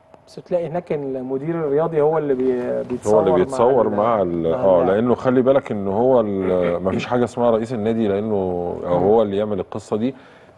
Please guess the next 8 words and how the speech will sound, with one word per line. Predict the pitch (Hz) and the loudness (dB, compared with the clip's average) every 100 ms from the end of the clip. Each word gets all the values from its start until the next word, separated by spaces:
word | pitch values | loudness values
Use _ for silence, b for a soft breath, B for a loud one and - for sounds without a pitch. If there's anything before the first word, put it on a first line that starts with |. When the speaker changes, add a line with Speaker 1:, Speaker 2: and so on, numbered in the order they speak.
| _ _ | _ _
Speaker 2:
هتلاقيها | 90 92 107 117 | -10 -2 2 2
في | - 107 | 0 -4
أندية | 95 107 110 | 0 2 2
شوية | 98 107 110 107 | 0 0 0 0
اللي | 95 90 | 0 -2
هم | 98 107 101 | -2 -2 -4
عندهم، | 87 90 98 101 98 92 87 | -4 -2 -2 0 -2 -2 -4
آه، | 85 82 82 80 80 | -4 -2 -2 -2 -4